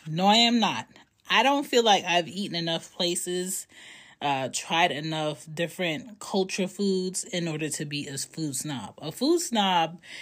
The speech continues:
is someone who is well-traveled and have tried different spices from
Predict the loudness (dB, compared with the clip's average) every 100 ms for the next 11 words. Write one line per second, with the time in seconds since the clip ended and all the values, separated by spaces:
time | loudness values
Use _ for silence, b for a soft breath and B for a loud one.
0 | B 0 0 4 2 4 0 0 0 0
1 | 0 0 -4 -6 -4 0 4 4 2 2
2 | 2 2 0 -4 -6 -6 -4 -2 -2 -4
3 | -6 -12 -18 _ _ -6 0 2 4 2
4 | 0 -4 -14 _ -4 -4 -2 -4 -4 2
5 | 4 4 0 -6 -6 -6 -10 -14 _ B
6 | B B B -8 2 4 4 0 -2 -4
7 | -8